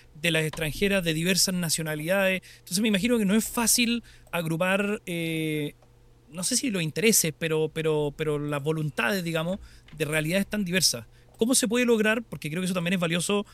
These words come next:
para los emprendedores que quieran entrar, eh, al sector minero, para los políticos que quieran generar nuevas políticas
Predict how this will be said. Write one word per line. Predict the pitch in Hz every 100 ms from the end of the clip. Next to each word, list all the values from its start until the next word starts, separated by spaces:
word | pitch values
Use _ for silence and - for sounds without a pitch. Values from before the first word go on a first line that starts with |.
| -
para | - 185
los | 180
emprendedores | 165 160 165 165
que | 151
quieran | 151 147
entrar, | 135 165 165 160 160
eh, | 151 143 143 -
al | 139
sector | 143 - 147
minero, | 143 147 147 143 - - -
para | 185 185 180 180
los | 175 151
políticos | 180 180 180
que | 156
quieran | 160 165 160
generar | 156 156 165
nuevas | 156 156
políticas | 135 156 156 156 147 135